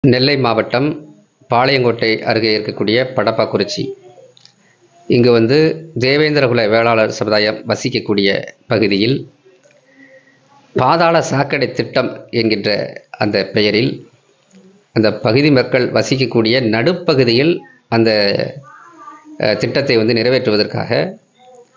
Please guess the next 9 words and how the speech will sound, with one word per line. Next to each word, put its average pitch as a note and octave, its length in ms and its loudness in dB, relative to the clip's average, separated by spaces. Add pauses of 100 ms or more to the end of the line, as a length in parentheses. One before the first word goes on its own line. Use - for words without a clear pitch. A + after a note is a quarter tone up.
(360)
அஹ், G#2 400 0
ஜே - 240 0
சி D#3+ 180 0
பி C3+ 120 -2
இயந்திரங்கள் A#2+ 440 2
கொண்டு B2+ 580 0 (120)
குழி D3 600 0
எடுப்பதற்காக A2+ 840 0
வந்திருக்கிறார்கள். G#2+ 840 -2